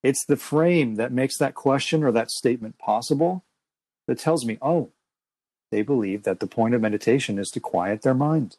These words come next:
and that they're not meditating if they can't have a quiet mind."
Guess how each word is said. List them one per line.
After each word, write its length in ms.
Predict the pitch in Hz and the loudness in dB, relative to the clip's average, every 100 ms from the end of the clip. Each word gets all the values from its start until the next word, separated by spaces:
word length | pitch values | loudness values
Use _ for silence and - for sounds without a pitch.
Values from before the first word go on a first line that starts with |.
| _ _ _ _ _ _ _ | _ _ _ _ _ _ _
and 100 | 107 | -2
that 100 | 104 | 2
they're 140 | 110 104 | 2 2
not 260 | 104 110 | 2 2
meditating 560 | 107 135 135 110 104 117 | 2 2 2 0 0 -2
if 120 | 110 | 0
they 120 | 117 | -2
can't 280 | 117 107 104 | -2 -6 -4
have 120 | 113 | -4
a 40 | 117 | -6
quiet 380 | - 95 101 113 | -2 0 0 0
mind." 320 | 151 127 | 0 0